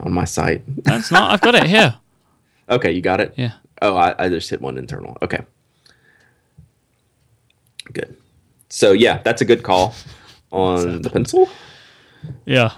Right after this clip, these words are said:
Speaker 1: And, uh, lots of Pilot Vanishing Points. You know, that's a good durable fountain pen.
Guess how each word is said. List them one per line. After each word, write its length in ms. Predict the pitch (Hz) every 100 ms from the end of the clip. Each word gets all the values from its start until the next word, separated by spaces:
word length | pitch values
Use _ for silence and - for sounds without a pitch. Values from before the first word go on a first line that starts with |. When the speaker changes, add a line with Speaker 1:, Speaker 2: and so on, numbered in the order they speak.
| -
Speaker 1:
And, 160 | 110
uh, 220 | 107 101 -
lots 260 | 110 127 -
of 80 | 147
Pilot 260 | 139 123
Vanishing 420 | 113 110 110 107
Points. 520 | 101 101 101 - - -
You 100 | 95
know, 200 | 98 98 104
that's 400 | 110 123 - - _ _ _ -
a 80 | 120
good 180 | 143 135
durable 680 | 120 98 107 123 135 139 _
fountain 340 | - 131 117
pen. 380 | 156 139 151 151